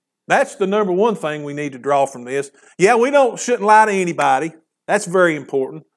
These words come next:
We definitely don't want to lie to each other. We're supposed to be a family. We're supposed to be a community of believers.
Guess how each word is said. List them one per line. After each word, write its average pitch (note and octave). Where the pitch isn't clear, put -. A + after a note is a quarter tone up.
We A#3+
definitely D4+
don't B3+
want A#3+
to G#3
lie A3
to G#3
each A3
other. G3+
We're G3
supposed C#4
to A3+
be A3
a A3+
family. G#3
We're G3+
supposed C4
to A3
be G3+
a F#3
community G#3
of G3+
believers. G#3